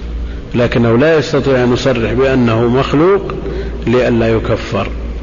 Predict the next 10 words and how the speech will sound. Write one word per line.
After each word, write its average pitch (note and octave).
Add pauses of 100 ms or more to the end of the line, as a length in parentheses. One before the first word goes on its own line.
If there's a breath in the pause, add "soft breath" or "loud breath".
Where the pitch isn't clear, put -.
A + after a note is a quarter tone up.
(480 loud breath)
كما D#3
قال D3+
أتباع C3
لجهم B2+
وأسجحوا، B2 (340)
<clears throat> C3+
في B2
بعض B2+
النسخ C3
أسمحوا. A#2